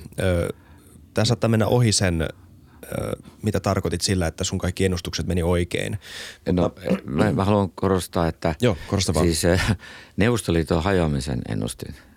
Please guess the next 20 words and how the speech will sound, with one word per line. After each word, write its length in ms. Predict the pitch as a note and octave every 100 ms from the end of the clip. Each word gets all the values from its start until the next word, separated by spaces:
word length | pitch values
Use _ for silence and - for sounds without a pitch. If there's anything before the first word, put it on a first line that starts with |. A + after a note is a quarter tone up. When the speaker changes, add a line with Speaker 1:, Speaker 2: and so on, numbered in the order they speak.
| _ _
Speaker 1:
Niin, 240 | A2 G#2 C#2+ -
niin, 140 | G3
Speaker 2:
Kyllä. 180 | C#2 G#1 G#2
Speaker 1:
niin. 80 | -
Okei. 200 | - A#1+
Speaker 2:
Siis 160 | C2+ C2
tässä 300 | C2+ - A1+
After 260 | C#2 -
the 100 | -
Cold 260 | E2 - E2 -
War 80 | D2
-kirjassa 400 | - C#2 B1+ -
siihen 260 | B1 E2 F2
oma 200 | E2+ E2
tarinansa, 580 | - D2 C#2+ B1 A#1 A1 - -
ei 100 | B1+
kannata 280 | C2 C2 D2
mennä 220 | D2 C#2
siihen 320 | B1+ C#2 C2+
nyt. 240 | C#2+ -